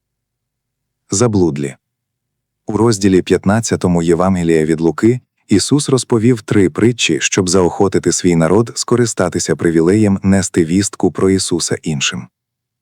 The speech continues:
Хоча притчі загалом схожі, проте наголошують на різних істинах. Блудний син звільнився від егоцентризму після того, як втратив усе, що, на його думку, могло принести щастя.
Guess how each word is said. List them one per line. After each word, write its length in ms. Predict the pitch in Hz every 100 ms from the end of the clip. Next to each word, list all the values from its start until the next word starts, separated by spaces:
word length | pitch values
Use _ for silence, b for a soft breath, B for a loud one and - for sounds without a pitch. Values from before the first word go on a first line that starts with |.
| _
Хоча 380 | - 101 - 80
притчі 400 | 76 87 73 87
загалом 440 | 82 82 82 80
схожі, 500 | 76 - 117 117 80 - _ _
проте 300 | - 107 139
наголошують 760 | 147 113 101 95 - 101 95 -
на 140 | 104 101
різних 420 | 85 76 82 -
істинах. 540 | 82 - - 65 - - _ _ _ _ _ _ _
Блудний 460 | 107 101 98 80 80
син 380 | - 107 110 92
звільнився 600 | 85 85 82 101 95 90
від 160 | 82 -
егоцентризму 840 | 98 80 76 80 73 107 101 92
після 300 | 80 87 -
того, 280 | 76 110 110
як 220 | 95 80
втратив 460 | - - 110 107 98
усе, 400 | 104 - 90 98
що, 220 | 107 -
на 100 | 90
його 240 | 85 78 82
думку, 380 | 80 101 101 113
могло 360 | 101 95 98
принести 460 | - 90 71 - 78
щастя. 560 | - 71 67 - 67